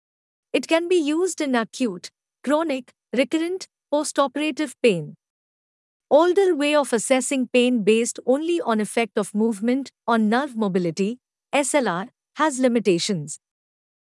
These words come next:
MySign also helps in diagnosing any lower limb pain if it is neuralgia. To oversimplify, it may be said pain not traumatic, infective or post-infective, and ischemic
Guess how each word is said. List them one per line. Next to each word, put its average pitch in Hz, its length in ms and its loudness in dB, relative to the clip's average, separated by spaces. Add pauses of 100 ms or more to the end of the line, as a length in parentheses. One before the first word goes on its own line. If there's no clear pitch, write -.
(260)
MySign 320 680 2
also 339 400 2
helps 269 420 -2
in 226 160 2
diagnosing 240 720 0 (100)
any 339 300 0
lower 285 300 4
limb 233 420 0
pain 202 300 2 (240)
if 262 180 -2
it 311 140 -2
is 262 180 -2
neuralgia. 226 680 0 (960)
To 349 200 4
oversimplify, 302 1040 2
it 233 160 -4
may 233 140 4
be 220 140 0
said 226 400 0
pain 240 340 2
not 240 240 -2
traumatic, 185 600 -2 (380)
infective 320 680 -2 (120)
or 302 200 4 (120)
post-infective, 214 960 -2 (300)
and 294 340 2
ischemic 339 580 -2